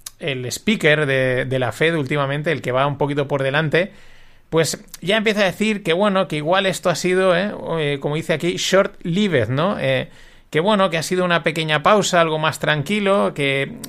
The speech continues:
empiezan a dudar, empiezan a meter un poco de, a aventurar que, que igual la inflación vuelve. Esto es, en pocas palabras, lo que dijo nuestro amigo D J D Solomon y también nuestro amigo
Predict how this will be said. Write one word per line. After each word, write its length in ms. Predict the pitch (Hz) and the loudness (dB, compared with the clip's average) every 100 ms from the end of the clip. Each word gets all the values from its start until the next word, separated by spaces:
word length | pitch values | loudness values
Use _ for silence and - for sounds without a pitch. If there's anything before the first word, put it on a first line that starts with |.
| - | -12
empiezan 380 | 180 151 196 214 | -8 -4 0 4
a 80 | 185 | 4
dudar, 300 | 160 170 151 | 4 4 4
empiezan 340 | 135 156 196 | 2 -2 0
a 40 | 185 | 0
meter 260 | 180 185 | 2 0
un 120 | 180 170 | 0 2
poco 240 | 180 180 | 2 4
de, 380 | 175 170 165 - - - | 4 4 2 -4 -16 -8
a 140 | - 156 | 0 2
aventurar 760 | 151 151 147 156 156 185 196 - - - - | 2 0 0 0 4 4 4 -6 -20 -20 -16
que, 460 | - 143 135 135 143 | -2 0 0 0 -2
que 120 | 143 | 0
igual 340 | 139 143 160 175 | 2 4 4 4
la 80 | 156 | 2
inflación 580 | - 131 - 156 170 - | 0 -2 0 0 0 -4
vuelve. 480 | 131 170 156 110 107 - - - - - _ | 2 6 6 2 -8 -18 -20 -20 -20 -20 _
Esto 500 | - 208 - 202 233 - | 0 0 2 2 2 -2
es, 240 | 156 151 | -2 0
en 100 | 156 | 0
pocas 220 | 147 139 | 2 2
palabras, 500 | - 147 143 139 160 | 4 4 6 4 2
lo 140 | 139 127 | 0 -2
que 100 | 123 | -4
dijo 220 | 131 147 | -4 -4
nuestro 260 | 131 - | -4 -6
amigo 380 | 123 127 131 147 | -6 -6 -4 -4
D 240 | - 135 151 | -4 -4 -2
J 320 | 143 139 127 | -2 -4 -2
D 360 | 156 151 165 - - _ | -2 -2 -6 -14 -20 _
Solomon 720 | - - 156 151 143 160 190 - | -14 -2 0 2 0 -2 -4 -10
y 140 | - 127 | -12 -12
también 480 | 110 117 139 151 - 175 | -10 -8 -6 -8 -12 -14
nuestro 300 | 143 - 113 | -14 -10 -10
amigo 440 | 120 135 143 - | -6 -4 -4 -6